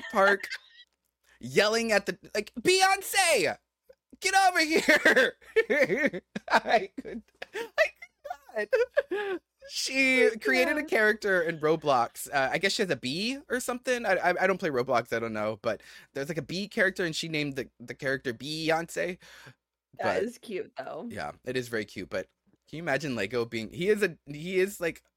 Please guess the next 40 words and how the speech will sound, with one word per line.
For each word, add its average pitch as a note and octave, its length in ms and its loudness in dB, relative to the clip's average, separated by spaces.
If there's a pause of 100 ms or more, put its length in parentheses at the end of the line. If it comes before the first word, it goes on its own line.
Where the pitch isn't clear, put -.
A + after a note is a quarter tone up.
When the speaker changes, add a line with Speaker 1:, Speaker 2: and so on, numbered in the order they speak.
(180)
Speaker 1:
you D#3+ 160 -8
would F3 140 -4
think D#3+ 160 -4
he C3+ 140 -8
Speaker 2:
A A2+ 60 -2
diva. E3+ 500 -2
Speaker 1:
a B2+ 80 -4
diva, G#2 720 -6
like, A#2 180 -2
more B2 220 -4
than G2+ 180 -8
Beyonce. E2 640 -12
Like, D2+ 240 -18
I D#3+ 80 4
don't F#3+ 100 0
think D3 160 -8
Di-, G2+ 160 -4 (240)
I G#3+ 80 4
don't G#3 120 -2
think G2+ 120 -8
Beyonce's E2+ 400 -10
a E2+ 40 -20
diva, E2+ 280 -16
but D#3 140 -6
if E3+ 80 -2
she D#3 180 -6
is, D3+ 300 -2 (100)
I C3+ 40 -14
feel C3 100 -10
like A#2+ 80 -6
she G2+ 160 -8
earned F#2+ 200 -10
that. D2 220 -16 (720)
Speaker 2:
Yeah, B3+ 220 0
I A#3 60 0
Speaker 1:
But A#3+ 40 -10
Speaker 2:
feel C#4 140 0
like C4 260 0
that's, - 320 -6 (160)
like, F3 320 -6